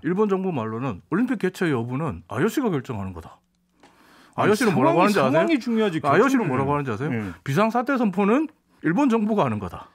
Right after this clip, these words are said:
Speaker 2: 뭐 폭탄 돌리기 합니까, 지금?
Speaker 1: <laughs> 그러니까 서로, 서로 관련 없다고 지금 주장을 하고 있고,
Speaker 2: 예.
Speaker 1: 어,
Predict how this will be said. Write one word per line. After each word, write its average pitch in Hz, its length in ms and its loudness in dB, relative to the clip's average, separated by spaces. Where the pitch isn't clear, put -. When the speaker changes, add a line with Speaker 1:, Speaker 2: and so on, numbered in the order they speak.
Speaker 2:
뭐 113 120 -4
폭탄 - 300 -2
돌리기 226 240 -2
합니까, 156 200 0
지금? 214 60 -2
Speaker 1:
<laughs> - 140 -4
그러니까 233 320 2
서로, 240 360 4
서로 269 200 2
관련 214 280 2
없다고 190 280 0
지금 165 140 -4
주장을 151 340 -2
하고 151 200 -2
있고, 120 400 -2
Speaker 2:
예. 110 160 -4
Speaker 1:
어, 160 420 0